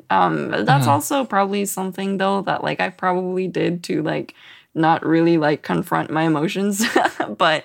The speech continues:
Speaker 2: Yeah, I think we
Speaker 1: um,
Speaker 2: all do that.
Speaker 1: yeah,
Speaker 2: Yeah.
Speaker 1: <laughs> definitely. Um, <laughs> but, um, but yeah, I, j-, I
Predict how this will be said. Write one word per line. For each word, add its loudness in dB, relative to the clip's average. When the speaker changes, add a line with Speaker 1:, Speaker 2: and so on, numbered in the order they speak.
Speaker 2:
Yeah, 4
I 2
think 4
we 2
Speaker 1:
um, 2
Speaker 2:
all 0
do -4
that. -6
Speaker 1:
yeah, 0
Speaker 2:
Yeah. 2
Speaker 1:
<laughs> -20
definitely. -4
Um, 4
<laughs> 0
but, 2
um, 2
but 0
yeah, 4
I, 0
j-, -6
I -2